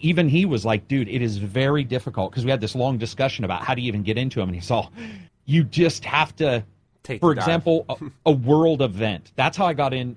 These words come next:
Speaker 1: I don't have any now, but I usually have New fifty-two artwork up. I got into New fifty-two because it was a new event, and I felt like this is a perfect, like,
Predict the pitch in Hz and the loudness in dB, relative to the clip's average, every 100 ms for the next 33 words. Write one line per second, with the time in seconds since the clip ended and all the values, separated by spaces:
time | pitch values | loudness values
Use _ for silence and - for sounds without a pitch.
0 | - 135 135 117 110 101 95 101 104 92 | -6 -4 -4 -6 -6 -6 -4 -2 -2 -2
1 | 90 107 104 135 123 110 101 113 107 107 | -2 0 0 -2 0 0 0 -2 -2 -6
2 | - 104 - 101 - 107 - 92 87 90 | -6 -8 -4 -4 -2 -2 -2 -8 -8 -10
3 | 78 - 107 95 127 143 147 117 117 117 | -8 -6 -6 -2 -2 -2 -2 -4 -4 -4
4 | - 110 110 101 151 127 98 113 107 104 | -4 -6 -6 -4 -2 -2 -2 -4 -4 -6
5 | 98 98 110 104 90 82 117 92 - - | -4 0 0 0 -2 -2 -2 -2 -8 -20
6 | _ _ - 120 110 - - 139 143 113 | _ _ -2 2 2 0 2 4 4 0
7 | 95 90 - _ _ _ _ _ - 127 | 0 -2 -6 _ _ _ _ _ -4 -2
8 | 113 110 - 127 110 107 - - _ - | -2 -2 0 0 0 -4 -6 -20 _ -2
9 | 127 110 - | 0 0 -4